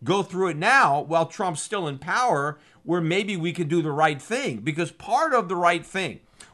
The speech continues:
when the Fed allows this recession to run its course and allows interest rates to rise, we're gonna have to have major cuts in government spending. Do you think we're gonna get those under the Democrats? No, it's much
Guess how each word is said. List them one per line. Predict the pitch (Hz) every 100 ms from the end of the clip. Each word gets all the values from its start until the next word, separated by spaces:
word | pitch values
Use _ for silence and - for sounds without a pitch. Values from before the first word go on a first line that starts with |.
| -
when | 170 165
the | 156
Fed | - 233 262
allows | 185 143 165 185 196 147
this | 175 -
recession | 151 139 - 165 151 143 135 135
to | - 131 127 - _ _ -
run | 139 190
its | 160 -
course | - 196 117 101
and | - 139
allows | 127 156 208 196
interest | 160 180 180 170 151
rates | 160 143 -
to | 131
rise, | 113 160 208 120 98 - - _ _ _ _ _
we're | 156 247
gonna | 233 202
have | 170 175
to | 165
have | 156 151 123 -
major | 123 151 208 226 190
cuts | 175 - 165 151 -
in | 143
government | 127 139 143 135
spending. | - 226 240 - _ _ _ _ - -
Do | 170
you |
think | 170 202
we're | 165 165
gonna | 165
get | 156 170
those | 175 170 147
under | 170 147
the | 131
Democrats? | 135 175 196 262 285 285 - _ -
No, | 277 269 156
it's | 139
much | 180 202